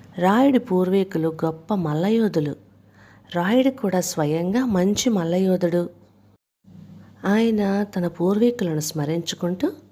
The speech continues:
ప్రతి ఏటా మల్లయుద్ధపు పోటీలు పెట్టి బహుమతులిచ్చి మల్లులను ప్రోత్సహించడం చేత రాయుడి పేరు అందరికీ తెలియసాగింది.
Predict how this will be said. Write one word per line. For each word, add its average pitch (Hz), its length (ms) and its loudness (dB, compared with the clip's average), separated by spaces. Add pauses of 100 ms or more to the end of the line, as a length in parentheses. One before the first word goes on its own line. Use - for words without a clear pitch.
(520)
ప్రతి 190 280 0
ఏటా 208 500 0
మల్లయుద్ధపు 180 760 -2
పోటీలు 160 460 -4
పెట్టి 196 460 -6 (540)
బహుమతులిచ్చి 220 960 0
మల్లులను 208 540 0
ప్రోత్సహించడం 190 880 -2 (100)
చేత 143 220 -8 (800)
రాయుడి 185 380 2
పేరు 185 380 0
అందరికీ 175 500 -2
తెలియసాగింది. 175 920 -2